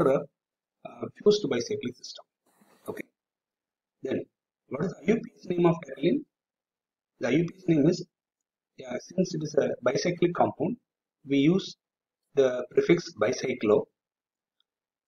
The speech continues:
Then these two carbon atoms are, uh, fused carbon, right? These two are called fused carbon. So from, uh, so here you have two rings.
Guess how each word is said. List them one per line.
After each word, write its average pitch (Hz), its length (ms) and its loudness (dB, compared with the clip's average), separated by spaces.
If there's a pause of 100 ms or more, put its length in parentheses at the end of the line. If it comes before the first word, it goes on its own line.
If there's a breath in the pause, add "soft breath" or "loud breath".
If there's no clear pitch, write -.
(140)
Then 285 200 0 (520)
these - 280 -20
two 202 140 4 (140)
carbon 160 240 8
atoms 180 360 2
are, 170 220 6 (1800)
uh, 131 120 0 (140)
fused - 240 2
carbon, - 440 -4 (100)
right? 147 160 -8
These 147 220 -6
two 156 100 4
are 143 160 6
called 185 220 0
fused - 260 -20
carbon. 170 340 -6 (600)
So 147 380 4 (260)
from, 156 440 4
uh, 135 260 -2 (200)
so - 160 -6
here 165 240 0
you 170 140 0
have 170 120 -4
two 196 120 6
rings. 160 280 2